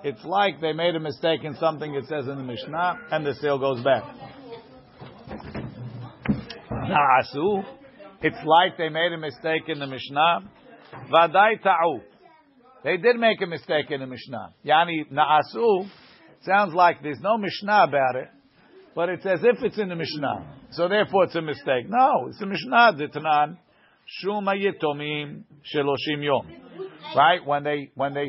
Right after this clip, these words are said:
sell properties of yetomim, they have to announce it thirty days. V'shuma ekdesh. And when they sell ekdesh, shishim yom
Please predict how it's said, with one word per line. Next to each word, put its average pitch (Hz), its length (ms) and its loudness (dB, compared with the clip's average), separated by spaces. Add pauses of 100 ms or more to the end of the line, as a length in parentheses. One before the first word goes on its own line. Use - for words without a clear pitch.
(120)
sell 190 480 4 (540)
properties 147 580 2
of 143 80 -6
yetomim, 147 800 -8
they 127 80 -2
have 135 220 2
to 143 100 -6
announce 143 380 -2
it 143 160 -8
thirty 147 260 0
days. 143 420 2 (580)
V'shuma 190 600 4
ekdesh. 175 440 0 (220)
And 147 140 -2
when 143 140 -2
they 143 140 -4
sell 143 240 -2
ekdesh, 147 500 0 (400)
shishim 180 560 -4
yom 147 420 2